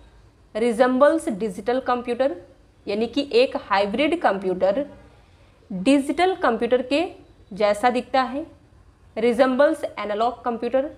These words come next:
analog computer से मिलता जुलता है। सी,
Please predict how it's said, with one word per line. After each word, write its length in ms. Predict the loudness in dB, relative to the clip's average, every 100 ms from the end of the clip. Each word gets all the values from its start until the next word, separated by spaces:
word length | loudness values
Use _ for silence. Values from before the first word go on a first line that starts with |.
| -18 _ -4
analog 380 | -2 2 0 0
computer 340 | -4 -4 -2 -2
से 160 | -2
मिलता 300 | -2 -2 0
जुलता 300 | 0 0 -2
है। 180 | -2 -6 -14 -18 _ _
सी, 140 | -2